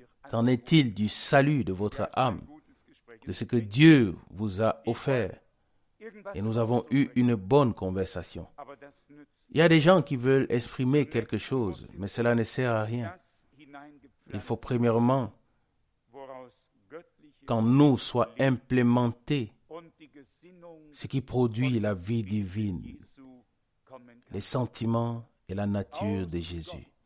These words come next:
De Dieu seul peut venir ce qui est divin.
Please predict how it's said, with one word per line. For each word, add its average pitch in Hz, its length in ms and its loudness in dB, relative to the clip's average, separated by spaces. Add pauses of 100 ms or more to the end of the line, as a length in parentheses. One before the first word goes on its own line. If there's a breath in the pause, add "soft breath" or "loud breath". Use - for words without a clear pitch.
(1120)
De 135 100 2
Dieu 139 300 4
seul 139 840 12 (1160)
peut 113 100 -2
venir 117 440 4
ce 113 120 -6
qui - 180 -6
est 101 120 0
divin. 80 360 -8